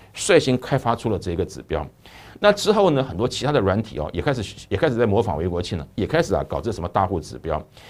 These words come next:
各位，但是我，我，我再，我再讲个观念，我说各位，这个哦，全世界指标百百种，对不对？甚至什么K D I S啊，也都是指标啊，哇，这什么M A C D啊，什么都是指标。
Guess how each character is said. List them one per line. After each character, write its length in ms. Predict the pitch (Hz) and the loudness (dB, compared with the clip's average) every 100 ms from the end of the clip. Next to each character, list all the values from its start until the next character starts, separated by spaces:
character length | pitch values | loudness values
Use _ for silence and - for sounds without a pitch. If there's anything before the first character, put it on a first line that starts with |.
| - - | -20 2
各 80 | 208 | 4
位， 20 | |
但 140 | 247 240 | 4 2
是 140 | 240 | 0
我， 200 | 95 101 - | 0 0 2
我， 140 | 123 | 2
我 100 | 147 | 2
再， 100 | - - | 0 0
我 100 | 170 | 2
再 100 | 196 | 2
讲 140 | 85 | 0
个 80 | 98 | -2
观 220 | - 120 | 2 2
念， 100 | 113 | 2
我 60 | 76 | -4
说 80 | |
各 80 | 98 | -2
位， 80 | 87 | -2
这 100 | 214 | 0
个 120 | - | 2
哦， 200 | 92 69 - _ - - - - - | 2 0 -8 _ -20 -20 -20 -20 0
全 120 | 190 | 0
世 80 | 214 | 2
界 140 | 208 | 2
指 160 | 180 78 | 0 2
标 100 | 120 | -2
百 140 | 98 | 0
百 160 | 85 95 | 0 -2
种， 180 | 98 65 | -2 -6
对 80 | 104 | -2
不 60 | 110 | 0
对？ 80 | 92 - | -2 -6
甚 160 | 180 | -4
至 60 | 175 | -2
什 60 | |
么 60 | 110 | -2
K 140 | - | -2
D 120 | 135 104 | 0 2
I 180 | 110 | 0
S 160 | 117 90 | 0 0
啊， 40 | |
也 140 | 98 82 | -2 0
都 120 | 120 | 0
是 120 | 113 | 0
指 160 | 90 78 | -6 -6
标 200 | 90 85 | -2 -2
啊， 140 | 82 - | -2 0
哇， 220 | 131 120 | 0 2
这 80 | 120 | 0
什 100 | - | -2
么 40 | |
M 140 | 123 113 | -2 0
A 60 | |
C 200 | 107 110 | -2 -4
D 200 | 107 104 | -4 -2
啊， 80 | 101 | -4
什 80 | 98 | -4
么 80 | 98 | 0
都 140 | 170 | 0
是 140 | 151 110 | 0 -4
指 180 | - | -8
标。 240 | - 82 | -8 -6